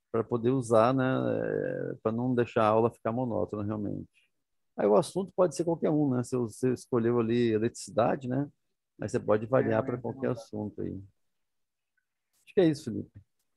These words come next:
Speaker 2: Não, Buffon, eu, eu ia só complementar uma pergunta, tá? Vocês
Speaker 1: Sim.
Speaker 2: chegaram, é, aí eu não sei, tá, Brian? Não sei se vocês chegaram a visualizar,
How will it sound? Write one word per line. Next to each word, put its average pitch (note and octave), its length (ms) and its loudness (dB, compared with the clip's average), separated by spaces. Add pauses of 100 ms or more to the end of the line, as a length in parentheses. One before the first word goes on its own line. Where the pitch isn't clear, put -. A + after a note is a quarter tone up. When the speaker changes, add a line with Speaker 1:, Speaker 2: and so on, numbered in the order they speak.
(580)
Speaker 2:
Não, B3 200 10
Buffon, G3 360 8
eu, C#3+ 160 6
eu D#3 160 6
ia F#3 120 10
só G#3+ 140 4
complementar G#3+ 500 4
uma G#3+ 160 0
pergunta, F3 520 2
tá? F#3+ 260 -2
Vocês G3+ 200 -4
Speaker 1:
Sim. - 60 -8
Speaker 2:
chegaram, G3+ 640 4
é, C#3 260 0
aí D#3+ 120 6
eu G3 80 6
não G3+ 140 2
sei, D#3+ 260 0
tá, D#3+ 160 0
Brian? C#3 380 -2
Não B2 120 -4
sei D#3+ 140 -2
se D3+ 100 -16
vocês C3 280 -8
chegaram C#3+ 340 -2
a C3 80 -4
visualizar, C#3 640 -2